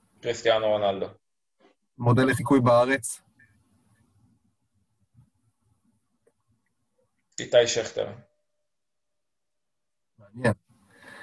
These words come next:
Speaker 2: קבוצה אחת שהיית רוצה לשחק בה?
Speaker 1: פורטו.
Speaker 2: רגע הכי גדול בקריירה?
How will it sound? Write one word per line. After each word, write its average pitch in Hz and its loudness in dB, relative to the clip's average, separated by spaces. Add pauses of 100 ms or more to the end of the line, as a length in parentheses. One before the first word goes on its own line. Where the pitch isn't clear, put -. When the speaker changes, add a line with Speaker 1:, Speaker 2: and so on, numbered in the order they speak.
(340)
Speaker 2:
קבוצה 131 4
אחת 160 0
שהיית 143 0
רוצה 135 0
לשחק 123 0
בה? 139 2 (2500)
Speaker 1:
פורטו. 127 4 (2750)
Speaker 2:
רגע 147 4
הכי 139 -2
גדול 151 2
בקריירה? 139 2